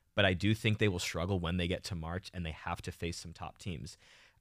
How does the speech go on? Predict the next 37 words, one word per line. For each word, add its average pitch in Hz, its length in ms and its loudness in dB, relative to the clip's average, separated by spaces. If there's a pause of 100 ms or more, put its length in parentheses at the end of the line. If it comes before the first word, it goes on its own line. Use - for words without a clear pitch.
I 113 80 4
think 156 180 2
Alabama 107 480 8
is 92 240 4
a 101 60 6
very 101 260 8
good 98 180 4
team, 110 320 4
but 101 120 4
I 92 80 4
think 101 260 2
they 92 240 2
are 90 180 2
kind 87 280 -2
of 85 260 -4 (220)
constructed 98 540 2
in 95 60 2
the 90 60 0
same 87 300 0
way. 87 280 2
I 90 100 0
think 101 200 0
they 90 160 2
absolutely 92 480 -2
can 92 160 -4
drop 90 320 2 (300)
a 95 80 4
hundred 107 720 4
on 90 180 2
mediocre 90 680 0
S 90 220 -2
E 90 60 -2
C 95 160 -4
opponents 92 440 -4
like 87 220 -4
they 82 120 -4
have, 95 360 4